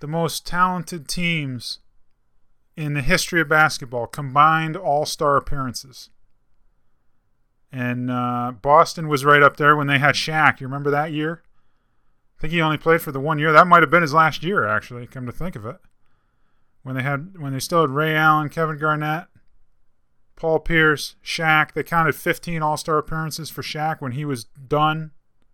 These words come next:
I mean, there's no question he was done. Okay? He didn't even play half the year. Had some decent games. Not Shaq games. Decent games.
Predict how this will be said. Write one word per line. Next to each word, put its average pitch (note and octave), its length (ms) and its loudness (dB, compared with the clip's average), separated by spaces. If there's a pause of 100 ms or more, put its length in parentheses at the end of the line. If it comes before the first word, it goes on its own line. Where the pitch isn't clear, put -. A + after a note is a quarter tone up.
(140)
I C#3 40 -10
mean, C#3 80 -4
there's C3 120 -6
no E3 120 -2
question D3 380 0
he C#3 80 -8
was A2+ 140 -12
done. G#2+ 340 0 (1900)
Okay? B2 240 -14 (140)
He B2+ 80 -10
didn't D#3 220 0
even C#3 180 -2
play D#3 320 4
half C#3 280 4
the B2+ 60 -10
year. B2 400 2 (2500)
Had D4 140 2
some F3+ 160 -2
decent D#3 360 -2
games. C3 360 -2
Not C#3+ 220 6
Shaq E3+ 400 4
games. B2+ 560 -12
Decent E3+ 360 -4
games. B2+ 440 -10